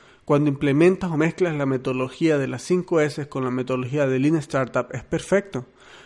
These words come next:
porque básicamente vas a saber que no vas a tener cosas que no necesitas, las que sí necesitas las vas a tener organizadas, las vas a tener limpias y vas a tener una disciplina constante de poder mantener esas cosas que tú sí necesitas para poder comenzar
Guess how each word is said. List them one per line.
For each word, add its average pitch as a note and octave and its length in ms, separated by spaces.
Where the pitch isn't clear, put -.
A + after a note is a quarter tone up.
porque D3+ 240
básicamente D#3+ 640
vas D3+ 180
a D3+ 60
saber C3+ 320
que C#3 140
no D3+ 200
vas C#3 220
a D3 60
tener C3+ 420
cosas F3+ 320
que C3 120
no B2+ 120
necesitas, D3+ 720
las C#3+ 200
que C#3 140
sí A3 180
necesitas E3+ 560
las A#2+ 100
vas B2+ 160
a B2+ 60
tener C#3+ 280
organizadas, D3+ 1040
las C#3 160
vas G3 160
a G3+ 40
tener F#3 320
limpias D#3 600
y F3 80
vas G3 100
a G3+ 60
tener F#3 260
una G3+ 140
disciplina F#3 600
constante E3+ 440
de D3+ 100
poder C#3+ 220
mantener D3 500
esas D#3+ 220
cosas D#3+ 300
que B2+ 140
tú F3 340
sí G3+ 260
necesitas D#3+ 580
para C#3 240
poder C3 240
comenzar C3 540